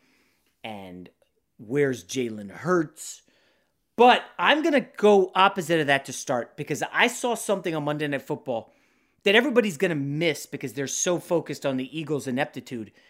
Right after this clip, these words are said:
And that's the fact that the Seattle Seahawks have a defense now. I mean, do you guys remember the first, like, I don't know, six games of the season?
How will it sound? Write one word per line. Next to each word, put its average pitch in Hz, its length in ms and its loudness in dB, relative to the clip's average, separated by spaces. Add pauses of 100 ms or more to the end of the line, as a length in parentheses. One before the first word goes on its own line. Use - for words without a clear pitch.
(320)
And 160 160 -6
that's 269 200 -2
the 233 100 -4
fact 180 320 0
that - 120 -12
the - 80 -16
Seattle 202 600 -2
Seahawks 190 840 -8 (160)
have 254 340 0
a 214 60 4
defense 196 880 -4
now. - 420 -10 (280)
I 294 60 2
mean, 262 160 4
do 254 100 -2
you 480 220 -6
guys 247 280 4
remember 254 480 2
the 233 120 0
first, 262 360 -4
like, 220 240 2
I - 220 -2
don't 226 80 -6
know, 196 80 -4
six - 360 -8
games 220 280 0
of 190 80 -6
the 156 60 -8
season? 131 400 -10